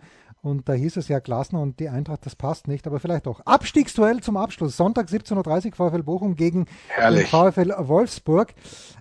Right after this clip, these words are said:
Speaker 1: Ähm, ja, die Bochumer beste Hinrunde mit zwanzig Punkten, äh, seit, äh, zweitausenddrei, zweitausendvier. Jetzt muss man natürlich sagen, Spielglück haben sie auch gehabt.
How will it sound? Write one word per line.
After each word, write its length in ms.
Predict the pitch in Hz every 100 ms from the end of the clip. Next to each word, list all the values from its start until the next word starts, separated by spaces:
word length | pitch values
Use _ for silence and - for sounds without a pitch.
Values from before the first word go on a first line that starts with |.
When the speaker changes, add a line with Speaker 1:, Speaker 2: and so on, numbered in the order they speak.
| _
Speaker 1:
Ähm, 500 | 180 190 196 196 196 -
ja, 380 | 160 160 277 196
die 120 | 151
Bochumer 560 | 165 214 240 202 190
beste 360 | 170 160 185 -
Hinrunde 360 | 185 226 226 196
mit 140 | 180
zwanzig 400 | - 156 196 -
Punkten, 720 | 190 220 - 214 214 214 196
äh, 280 | 185 180 175
seit, 520 | 135 147 143 175 - _ _ _ - _
äh, 120 | 160
zweitausenddrei, 580 | - 160 165 165 131 160
zweitausendvier. 760 | - 156 131 127 - 139 233 247 - _ _ _
Jetzt 180 | 165 -
muss 120 | 214
man 100 | 277
natürlich 320 | 214 220 185
sagen, 400 | - 131 202 233 - _ _ _ -
Spielglück 680 | - 185 262 - 160 214 - - _ _ _
haben 180 | 110 170
sie 140 | 196 185
auch 200 | 214 -
gehabt. 440 | 151 127 - -